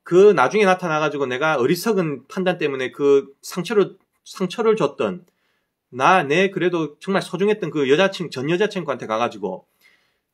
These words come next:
그 개자식들 가가지고 욕을 하고, 어? 내 욕을 하고,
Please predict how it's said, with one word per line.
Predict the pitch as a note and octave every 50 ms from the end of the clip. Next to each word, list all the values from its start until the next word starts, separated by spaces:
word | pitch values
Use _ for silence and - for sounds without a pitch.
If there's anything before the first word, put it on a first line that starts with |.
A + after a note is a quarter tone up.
| _ -
그 | - F3 G#3 A#3+ B3 A3 A3+ - _ _ _ _ - E3 - - -
개자식들 | - - B2+ D3 C#3+ F#3 F#3+ F#3 G#3 F#3+ - F3+ C#3+
가가지고 | - C3 C3 D#3+ E3+ D#3+ C#3+ D3 C3+ B2+ A#2+ - _ _ _ C3+
욕을 | C#3 D#3 F3 F3+ E3
하고, | D#3 C3+ B2+ A2 G2 F2+ - - _ -
어? | B2 C3+ D#3+ F#3+ G#3+ G3+ - _ _ _ _ _ _ _ _ _ _ _ _
내 | - B2 D3
욕을 | F3 F#3 G3+ F3+ F3
하고, | E3 C#3+ C#3 A#2 G2 F#2 - -